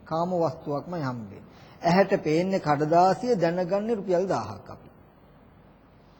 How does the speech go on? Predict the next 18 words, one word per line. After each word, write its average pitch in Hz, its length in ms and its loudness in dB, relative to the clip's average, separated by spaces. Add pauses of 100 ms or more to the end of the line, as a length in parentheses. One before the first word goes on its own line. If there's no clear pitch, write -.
(520)
එතකොට 190 440 -2
කාම 170 400 2
ගුණයට 170 480 -2
කාමයේ 165 460 -2
ඇති 143 200 -6
කරගෙන 143 400 -8
තියෙන්නේ. 101 420 -14 (1400)
දැන් 240 180 8
මෙතනදී 180 720 2 (440)
කාමයේ 233 720 4
නිරෝධ 202 460 4
කරන 233 340 0
ප්‍රතිපදාව 220 880 2
කියලා 220 380 0
කිව්වේ 156 800 -2 (580)
මේ 254 280 0 (140)
කාම 220 560 2 (180)
ගුණ 196 320 2